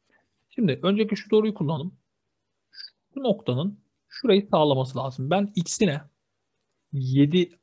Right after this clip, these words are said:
A dersem y'sinin de dört A olması gerekecek. Çünkü yedi A yazarsam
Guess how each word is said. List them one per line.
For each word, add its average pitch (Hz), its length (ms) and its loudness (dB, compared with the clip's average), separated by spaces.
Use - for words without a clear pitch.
A 147 280 6
dersem 147 540 0
y'sinin 151 540 -2
de 156 140 -6
dört 160 300 0
A 123 120 0
olması 123 340 -8
gerekecek. 123 460 -6
Çünkü 139 260 -8
yedi 139 260 0
A 131 260 0
yazarsam 139 600 -2